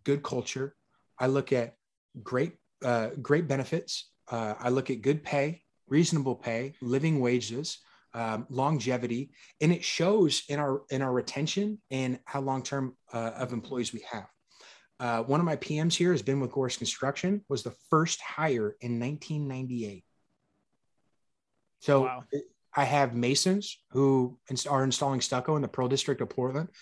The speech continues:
Speaker 1: who've been here seventeen years, fifteen years regularly. And that loyalty and that longevity in employment speaks volumes that I know if I lose employees,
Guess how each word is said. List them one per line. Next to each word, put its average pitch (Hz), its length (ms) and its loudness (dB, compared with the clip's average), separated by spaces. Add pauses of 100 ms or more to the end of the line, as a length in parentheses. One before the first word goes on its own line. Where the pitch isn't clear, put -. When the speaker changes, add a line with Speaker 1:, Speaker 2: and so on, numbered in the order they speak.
(160)
Speaker 1:
who've 123 80 -8
been 135 80 2
here 139 80 0
seventeen 135 580 0
years, 107 480 -4 (800)
fifteen 139 460 -2
years 110 360 -4 (300)
regularly. 127 380 0 (400)
And 156 120 6
that 175 240 4
loyalty 180 680 4
and 202 80 4
that 170 260 -4
longevity 139 720 2
in 123 80 2
employment 131 560 0
speaks - 380 0
volumes 117 580 0
that 131 140 0
I 143 160 4
know 143 300 4 (280)
if 156 160 4
I 190 140 6
lose 151 360 8
employees, 135 760 0